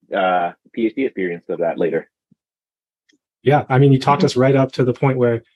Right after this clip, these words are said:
Speaker 2: the next question is going to be <laughs> how,
Speaker 1: Yeah.
Speaker 2: uh, if you, if you can think back, harken back to your P H D days, um, and sort of, can you talk us through some of, you know, three or so of your biggest hurdles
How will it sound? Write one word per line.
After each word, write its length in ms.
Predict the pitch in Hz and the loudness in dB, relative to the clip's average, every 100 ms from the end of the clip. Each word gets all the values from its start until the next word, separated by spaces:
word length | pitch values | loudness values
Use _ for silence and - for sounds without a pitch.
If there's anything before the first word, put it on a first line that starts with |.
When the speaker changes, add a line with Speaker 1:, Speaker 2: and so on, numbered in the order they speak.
| _ _ | _ _
Speaker 2:
the 100 | 123 | -2
next 260 | 131 131 - | -2 -2 -2
question 300 | 156 151 127 | -2 -2 -4
is 120 | 117 | -4
going 200 | 120 123 | -2 -4
to 60 | 120 | -2
be 320 | 117 - - _ - - - | -4 -4 -8 _ -8 -8 -8
<laughs> 360 | 220 160 - | -8 -8 -8
how, 460 | - 143 143 143 143 | 0 2 4 2 0
Speaker 1:
Yeah. 40 | 131 | -2
Speaker 2:
uh, 240 | 120 110 120 | -2 -4 -8
if 280 | - 135 123 | -10 -4 -4
you, 120 | 135 - | -4 -2
if 120 | 131 | -4
you 80 | 127 | 0
can 120 | 123 | 2
think 200 | 147 143 | 2 2
back, 200 | 143 131 | 0 0
harken 220 | 139 135 | -2 0
back 200 | 127 127 | -2 -2
to 100 | - | 0
your 160 | 120 113 - _ - | 0 -2 -10 _ -4
P 120 | 139 | -2
H 140 | 127 | 0
D 100 | 139 | -2
days, 400 | 127 131 113 110 - _ _ | 0 0 -2 -6 -16 _ _
um, 400 | 131 123 104 101 - _ | -4 -2 -4 -10 -20 _
and 100 | 123 | -2
sort 120 | 131 | 2
of, 180 | 120 - _ _ _ _ | 0 -2 _ _ _ _
can 120 | 139 | -2
you 60 | 135 | 0
talk 160 | 135 | 0
us 120 | 135 - | -2 0
through 220 | 135 127 | 0 0
some 200 | 135 131 | -4 -6
of, 240 | 120 110 | -6 -10
you 100 | 123 | -10
know, 120 | 113 107 | -10 -8
three 480 | - 131 151 156 160 | 0 2 4 0 -2
or 140 | 151 | -4
so 320 | 147 170 165 | 0 2 2
of 100 | 147 | 0
your 220 | 131 120 | -2 -2
biggest 380 | 110 131 127 123 | -2 -2 -2 -4
hurdles 420 | - 123 104 - | -6 -6 -8 -14